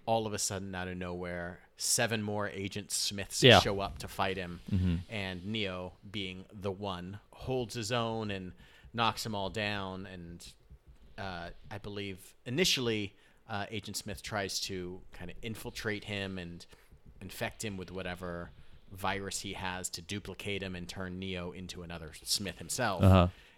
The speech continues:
Speaker 1: And then, you know, he knocks those guys down, and then out of the woodworks,
Speaker 2: Yeah.
Speaker 1: a hundred and eighty-seven something other,
Speaker 2: Yeah.
Speaker 1: for a total of, like, hundred ninety-five of these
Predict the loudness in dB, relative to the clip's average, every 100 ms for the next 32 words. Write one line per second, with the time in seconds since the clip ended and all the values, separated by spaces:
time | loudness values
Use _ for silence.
0 | -10 -6 -4 -4 -4 -8 -8 -8 -6 2
1 | 2 2 -2 -2 0 -2 -2 -4 -4 -8
2 | -12 -20 -20 -8 -4 -4 -4 -4 -4 -6
3 | -8 -6 -8 -6 -8 -8 -14 8 10 10
4 | 8 -4 -6 -8 -12 -20 -20 -20 -20 -6
5 | -4 -2 -2 -2 -4 -4 -4 -4 -6 -6
6 | -4 10 12 12 12 4 -6 -6 -8 -8
7 | -2 0 0 4 4 2 0 2 2 2
8 | -2 -8 -4 -4